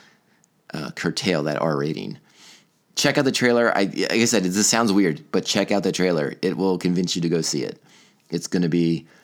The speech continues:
so much fun. And like I said, I can't imagine, I can't remember the last time I was so excited to see a movie that I've seen before that's now changed into a lesser rating. Take that for what you will.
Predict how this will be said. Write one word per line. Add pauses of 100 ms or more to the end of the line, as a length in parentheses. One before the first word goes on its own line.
(300)
so
much
fun. (640)
And
like
I
said,
I
can't
imagine,
I
can't
remember
the
last
time
I
was
so
excited
to
see
a
movie (680)
that
I've
seen
before (360)
that's
now
changed (200)
into
a
lesser
rating. (1080)
Take
that
for
what
you
will.